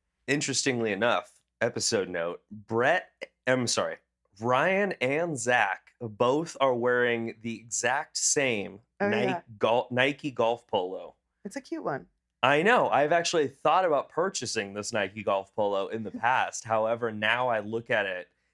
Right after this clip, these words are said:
Speaker 1: and I just see annoyance and immaturity.
Speaker 2: <laughs>
Speaker 1: So
Speaker 2: Yeah, you're not buying it now.
Speaker 1: Um, but it's
Speaker 2: <laughs>
Speaker 1: interesting, both wearing it on the same episode.
Speaker 2: Yeah. So we start with them going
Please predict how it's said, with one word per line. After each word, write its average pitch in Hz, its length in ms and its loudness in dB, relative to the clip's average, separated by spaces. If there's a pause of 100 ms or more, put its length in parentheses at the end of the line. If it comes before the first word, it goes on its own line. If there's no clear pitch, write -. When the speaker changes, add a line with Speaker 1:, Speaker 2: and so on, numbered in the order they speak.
Speaker 1:
and 113 140 2
I 110 80 2
just 107 320 -2
see 110 460 0 (120)
annoyance 113 680 0
and 101 100 -8
immaturity. 98 800 -6
Speaker 2:
<laughs> - 680 -8
Speaker 1:
So 104 520 2 (340)
Speaker 2:
Yeah, 175 200 0
you're 165 120 -4
not 190 200 -2
buying 156 240 -2
it - 100 -18
now. - 220 -14 (380)
Speaker 1:
Um, 95 480 -2
but 123 120 0
it's 120 120 -2
Speaker 2:
<laughs> - 20 0
Speaker 1:
interesting, 269 420 -4 (120)
both 120 220 0
wearing 117 340 -2
it 113 140 -4
on 107 140 -6
the 107 60 -10
same 101 280 -4
episode. - 400 -10 (160)
Speaker 2:
Yeah. 196 360 4 (440)
So 302 200 0
we 381 180 0
start 262 640 6
with 220 260 -2
them 220 320 4
going 190 600 -2